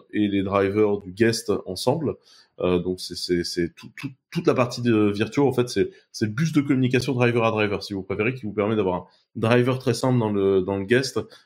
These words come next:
et, et de filer la main directement à, à l'autre de façon simple. Euh, si je schématise un peu ce qui est Virtuo. Et dans le Virtuo Input, donc, qui gère les, les, tout ce qui est, euh, tout ce qui est, euh, gestion des ordres, euh,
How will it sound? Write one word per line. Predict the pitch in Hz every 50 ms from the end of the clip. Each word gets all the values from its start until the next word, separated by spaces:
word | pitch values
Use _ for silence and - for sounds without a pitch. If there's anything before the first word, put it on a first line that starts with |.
| _ _ -
et, | 95 98 98 95 95 98 101
et |
de | 92 92 98
filer | 92 - - 107 113 120
la | 113 107
main | 104 110 110
directement | 107 104 92 98 95 - - 101 101 107 107 104 95
à, | 90 87 85
à | 87 82 - 90 92
l'autre | 95 107 113 113 104
de | 101
façon | - - 95 92 - 92
simple. | 90 - - 131 135 - - 87 - _ _ _ _ _ _ _ _ - 87
Euh, | 90 87
si | - - - 90
je | 85 87 87 82 80
schématise | 80 80 - - 107 101 98 95 - - 104 101
un | 95
peu | 92 98 95
ce | 95 -
qui | -
est | 90
Virtuo. | 87 92 92 - - 131 139 143 143 - - - - _ -
Et | -
dans | - 101 98
le | 95
Virtuo | 92 98 131 127 127 - 131
Input, | 120 120 117 - - 127
donc, | 120 107 104
qui | 104 - 95 92
gère | 95 107 110 98
les, | 92 87 87 87 87 85 87 87 82 - - -
les, | 82 82 82 82 80 -
tout | _ - -
ce | -
qui | - -
est, | 101 98
euh, | 95 90 85 82 82 - - - - - - - _ _ _ _
tout | - 107
ce | - -
qui | - 110
est, | 101 -
euh, | 98 101 95 92 92 101
gestion | 95 98 110 113 110 - - 120 120 117
des | 107 101 98 95 104
ordres, | 117 117 110 95 - - 87 90
euh, | 90 85 85 85 85 85 85 85 80 82 85 78 80 80 80